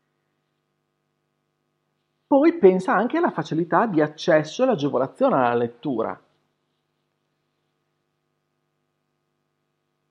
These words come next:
Evita il più possibile quelle modalità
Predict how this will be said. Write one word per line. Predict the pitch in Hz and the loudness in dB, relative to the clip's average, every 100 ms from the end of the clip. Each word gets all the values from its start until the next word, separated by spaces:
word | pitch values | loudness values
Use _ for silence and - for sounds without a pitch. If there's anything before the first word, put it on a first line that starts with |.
| _ _ _ _ _ _ _ | _ _ _ _ _ _ _
Evita | - 135 131 135 160 170 247 - | -2 -2 0 0 2 2 0 -14
il | 127 | -16
più | 117 - | -14 -14
possibile | 117 - - 117 110 113 175 - _ _ _ _ _ _ _ _ _ _ _ _ _ _ _ _ - | -16 -16 -12 -12 -8 -6 -6 -10 _ _ _ _ _ _ _ _ _ _ _ _ _ _ _ _ -2
quelle | 170 | 0
modalità | 165 156 156 151 - 165 117 95 - | 2 2 0 0 2 6 6 4 -8